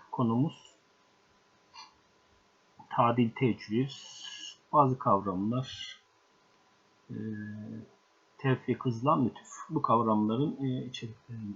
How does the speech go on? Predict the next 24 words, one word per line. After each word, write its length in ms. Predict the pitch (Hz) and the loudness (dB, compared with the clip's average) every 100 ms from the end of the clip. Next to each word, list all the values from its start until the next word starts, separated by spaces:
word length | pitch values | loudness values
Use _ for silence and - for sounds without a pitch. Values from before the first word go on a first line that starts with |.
| 110 | -12
izah 240 | 123 101 | -14 -14
edeceğiz. 360 | 98 - 196 180 - _ _ _ _ _ _ _ _ _ _ | -14 -12 -10 -10 -14 _ _ _ _ _ _ _ _ _ _
E, 60 | 175 123 127 | -12 -8 -2
ba-, 460 | 139 143 143 135 139 | 0 2 0 -2 6
bazı 280 | 156 156 156 | 6 8 4
arkadaşlarınız, 920 | 147 - 147 - 156 165 165 - - - 131 _ 156 | 4 -4 -6 -4 -2 -2 -4 -8 -18 -20 -20 _ -10
e, 40 | 139 143 143 | -8 -6 -4
notlarını 440 | 139 - 147 147 | -6 -2 0 2
göndermemiş 680 | 143 147 151 156 120 101 123 | 4 4 6 4 4 2 -6
arkadaşlar. 680 | 113 143 139 - - - 131 | -10 -12 -14 -18 -20 -20 -10
E, 40 | 123 127 127 | -8 -8 -8
onlar, 640 | 135 127 131 131 - - - _ _ - _ _ _ _ - | -2 0 0 -2 -8 -14 -16 _ _ -20 _ _ _ _ -12
e, 60 | 127 123 110 101 _ _ _ _ _ _ _ - | -10 -10 -14 -18 _ _ _ _ _ _ _ 2
gönderin 560 | 135 139 151 147 135 120 | 6 8 6 6 4 4
diyorlar 340 | 120 147 175 | 2 0 -2
fakat 240 | - 139 139 | -6 -6 -6
sistemde 520 | - - 160 131 127 | -8 -6 2 2 4
yok. 360 | 156 208 - - _ _ _ - | 0 -2 -10 -20 _ _ _ -4
Bunları 220 | 139 139 | -2 -2
tekrar 340 | 139 135 156 120 | -4 -6 -8 -6
kontrol 320 | 120 110 - | -6 -6 -10
etsinler. 600 | 107 - - 98 - - | -14 -16 -16 -18 -20 -8
Evet, 180 | 139 110 - | -4 -4 -2
tadil 400 | 156 135 123 175 | 10 10 10 2